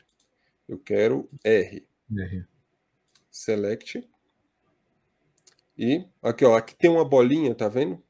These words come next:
Speaker 1: Onde mostra
Speaker 2: Uhum.
Speaker 1: qual, qual o kernel de cada um, ó. Python, e aqui é o R.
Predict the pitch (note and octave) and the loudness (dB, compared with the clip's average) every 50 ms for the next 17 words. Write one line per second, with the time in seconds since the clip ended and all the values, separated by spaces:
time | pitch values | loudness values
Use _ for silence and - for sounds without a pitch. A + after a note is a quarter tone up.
0 | _ _ _ - A2+ A2+ A#2 A2+ C3 C#3 C3 B2 B2 B2+ B2 C3 C#3+ D#3 - - | _ _ _ -8 -6 -6 -4 -4 -2 0 4 6 6 4 4 4 2 2 2 0
1 | B2+ B2+ B2+ B2 - _ _ _ - A#2 B2 C#3 C3+ - C3+ B2+ B2+ C3+ C3 B2+ | -2 -2 -2 -6 -10 _ _ _ -2 -2 -2 -2 -2 -2 -2 -2 -2 -2 -6 -8
2 | B2+ - B2+ B2 C3 C#3 A#2+ G#2 G2 F#2+ F2+ - - _ _ _ _ _ _ _ | -6 -6 -6 -4 -2 -4 -4 -4 -4 -6 -8 -10 -14 _ _ _ _ _ _ _
3 | _ _ _ _ - G2 F#2+ F#2+ G2+ G#2 G#2 - D3 F3+ - _ _ _ _ _ | _ _ _ _ -4 -2 0 0 0 -2 -2 -4 -6 -6 -6 _ _ _ _ _
4 | _ _ _ _ _ _ _ _ _ _ - G#2+ A2 - - - A2 A#2 B2 - | _ _ _ _ _ _ _ _ _ _ -14 -12 -12 -12 -10 -10 -8 -8 -8 -6
5 | - A#2+ A#2+ A#2+ - - - G#2 A2 - | -4 -4 -2 -2 -4 -6 -10 -16 -20 -20